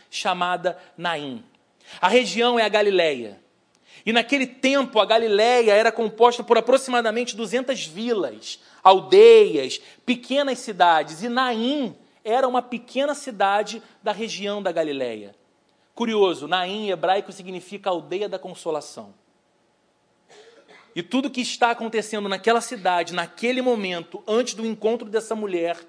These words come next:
com Jesus Cristo, é o mais extremo desconsolo, a mais profunda dor. Mas Jesus está chegando em Naim, a aldeia da consolação, a nove quilômetros de Nazaré, e muito perto de um monte muito famoso na tradição cristã, que é o Monte Tabor,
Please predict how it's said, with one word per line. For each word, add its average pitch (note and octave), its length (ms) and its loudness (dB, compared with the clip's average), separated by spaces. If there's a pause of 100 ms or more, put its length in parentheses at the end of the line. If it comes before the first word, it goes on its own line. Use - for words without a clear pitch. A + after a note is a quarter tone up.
(560)
com F#3 160 -2
Jesus E3+ 320 -6
Cristo, - 540 -16 (340)
é D3 60 0
o E3 60 0
mais F3 260 -4
extremo F3 360 -10
desconsolo, C3+ 760 -18 (1040)
a - 80 -10
mais E3 220 -6
profunda D#3 500 -10
dor. G#2+ 360 -20 (480)
Mas C3+ 160 -6
Jesus D3 260 -10
está E3 180 -12
chegando E3+ 380 -8
em D3+ 100 -12
Naim, A#2 300 -12 (640)
a C3+ 100 4
aldeia D#3 380 4
da F3 100 0
consolação, D3+ 840 -4 (480)
a D3+ 120 2
nove G#3+ 280 0
quilômetros G#3 560 -4
de F#3+ 100 -10
Nazaré, D#3+ 580 -4 (260)
e G3 60 -6
muito B3+ 280 0
perto A#3 540 2
de F#3 140 -6
um A#3 80 0
monte A#3 640 0
muito C4 300 -6
famoso A#3+ 680 2
na G3 120 -4
tradição F#3 400 -6
cristã, F3+ 400 -6
que G#3+ 100 -6
é - 20 0
o G3 80 -2
Monte G3+ 300 -6
Tabor, F#3 600 -6